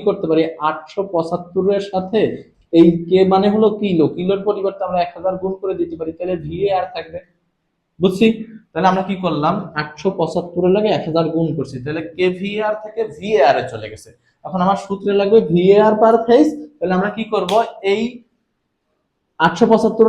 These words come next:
লাগে এক হাজার গুণ করার ফলে ভিএআর পাইছি, টোটাল ভিএআর এর যদি তিন দ্বারা ভাগ দিই, কারণ কি তিন ফেজ আছে না, আমার তো লাগবে এক ফেজের। ভিএআর per phase মানে কি জানেন? এক ফেজের ভিএআর লাগবে। তাহলে এইটা তো তিন ফেজের ভিএআর, এইটা যদি তিন দ্বারা ভাগ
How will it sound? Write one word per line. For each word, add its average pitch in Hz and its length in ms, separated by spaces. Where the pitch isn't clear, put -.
লাগে 233 160
এক 196 140
হাজার 214 220
গুণ 220 200
করার 214 300
ফলে 214 160
ভিএআর 220 480
পাইছি, 226 220
টোটাল 220 320
ভিএআর 220 320
এর 220 80
যদি 220 140
তিন 240 220
দ্বারা 220 220
ভাগ 165 160
দিই, 165 140
কারণ 202 200
কি 226 140
তিন 269 220
ফেজ 247 220
আছে 226 160
না, 233 60
আমার 233 160
তো 240 160
লাগবে 214 200
এক 190 200
ফেজের। 139 300
ভিএআর 226 440
per 233 200
phase 233 240
মানে 220 140
কি - 140
জানেন? 254 200
এক 220 160
ফেজের 220 340
ভিএআর 175 400
লাগবে। 113 260
তাহলে 196 140
এইটা 226 220
তো 269 140
তিন 269 120
ফেজের 196 320
ভিএআর, 151 360
এইটা 180 200
যদি 220 140
তিন 254 180
দ্বারা 262 140
ভাগ 208 100